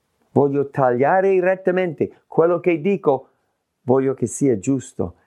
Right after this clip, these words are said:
Quindi se non sono sicuro, non dico. Se non sono sicuro, non dico. Questo vale per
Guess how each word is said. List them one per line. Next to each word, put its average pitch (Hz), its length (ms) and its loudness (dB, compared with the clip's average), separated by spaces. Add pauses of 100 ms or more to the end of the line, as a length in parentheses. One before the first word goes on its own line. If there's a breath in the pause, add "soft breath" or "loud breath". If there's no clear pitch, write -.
Quindi 156 340 2
se 131 200 0
non 180 200 2
sono 233 280 0
sicuro, 233 720 0
non 143 280 -2
dico. 123 440 -4 (1400)
Se 113 200 -2
non 107 180 -4
sono 151 260 -4
sicuro, 135 520 -4
non 117 280 -4
dico. 104 460 -6 (1800 loud breath)
Questo 131 320 0
vale 123 260 -2
per 107 260 -4